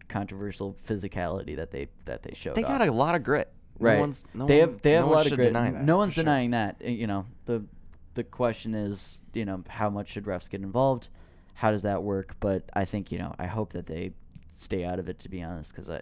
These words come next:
Speaker 1: because that's what defines playoff hockey for me.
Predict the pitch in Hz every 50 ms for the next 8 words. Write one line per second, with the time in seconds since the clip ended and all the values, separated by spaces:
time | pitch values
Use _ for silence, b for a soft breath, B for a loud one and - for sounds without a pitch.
0 | - - - - - 92 85 - - 92 95 87 - - - - - - 101 104
1 | 90 - - 104 - - 101 101 101 - - - 92 90 95 - - 95 85 -
2 | - - - - - - - -